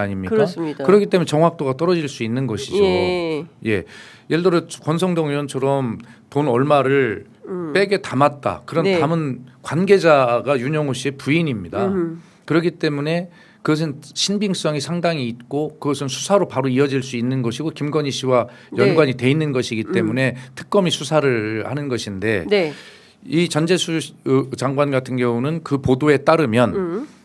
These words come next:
Speaker 1: 예, 윤영호 씨가 직접 돈을 담은 것도 아니고,
Speaker 2: 네.
Speaker 1: 만진 것도 아니잖아요. 전해준 것도 아니고,
Speaker 2: 네.
Speaker 1: 그냥 목격 진술이라고 한,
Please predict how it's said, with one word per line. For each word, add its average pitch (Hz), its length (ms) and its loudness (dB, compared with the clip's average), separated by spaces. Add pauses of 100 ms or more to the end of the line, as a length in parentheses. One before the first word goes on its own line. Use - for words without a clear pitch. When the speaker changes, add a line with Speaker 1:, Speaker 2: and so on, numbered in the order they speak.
(140)
Speaker 1:
예, 110 340 2 (440)
윤영호 160 340 4
씨가 151 580 0
직접 - 500 0 (920)
돈을 151 280 4
담은 139 340 2
것도 117 260 0
아니고, 95 480 -6
Speaker 2:
네. 170 280 0 (320)
Speaker 1:
만진 175 340 2
것도 160 200 2
아니잖아요. 131 360 2
전해준 139 360 2
것도 123 240 -2
아니고, 107 480 -4
Speaker 2:
네. 170 240 0
Speaker 1:
그냥 151 160 0
목격 165 460 4
진술이라고 139 580 2
한, 151 360 -4